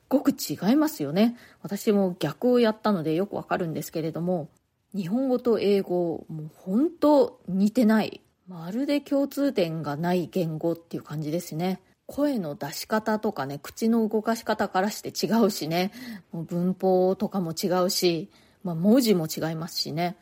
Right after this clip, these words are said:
あ、そうだ、あの、これ今話してて思ったんですけれども、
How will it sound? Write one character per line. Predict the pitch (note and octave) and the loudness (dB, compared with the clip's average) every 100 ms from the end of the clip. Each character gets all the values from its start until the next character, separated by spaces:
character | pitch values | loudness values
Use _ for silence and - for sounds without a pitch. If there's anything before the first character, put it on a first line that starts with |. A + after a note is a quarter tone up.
| _ _ _ _ - | _ _ _ _ -8
あ、 | F3 | -6
そ | F3 - G3+ | -6 -2 -2
う | |
だ、 | G3 D3+ | -2 -4
あ | |
の、 | D#3+ D#3 - _ - | -6 -10 -12 _ -4
こ | G3+ | 2
れ | G#3+ A3+ G#3+ | 4 4 4
今 | - A#3+ G3+ C#3+ C#3 | 2 4 4 4 0
話 | - G3 A#3 | 0 0 0
し | - | -2
て | F3 | -2
て | D3 | 0
思 | F3+ | 2
っ | G#3 | 0
た | F3 | -2
ん | D#3+ | -6
で | D#3 | -6
す | - | -6
け | E3 | -6
れ | D#3+ | -4
ど | E3+ | -2
も、 | F3+ F3+ | 0 0